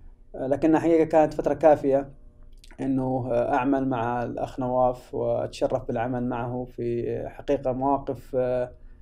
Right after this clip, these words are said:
آه، يعني ما هي، آه، آه، بعيدة عن ال-، ال-، مواقف العمل في المنا-، المناطق الأخرى.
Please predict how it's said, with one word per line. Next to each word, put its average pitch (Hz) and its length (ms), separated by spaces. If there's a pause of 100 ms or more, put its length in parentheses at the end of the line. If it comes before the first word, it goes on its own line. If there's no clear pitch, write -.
(440)
آه، - 480 (240)
يعني 147 260
ما 160 260
هي، 156 440
آه، 131 340 (140)
آه، 117 560
بعيدة 139 480
عن 127 260
ال-، 120 280
ال-، 110 640 (420)
مواقف 147 360
العمل 127 640
في 127 340
المنا-، 127 420
المناطق 127 540
الأخرى. - 360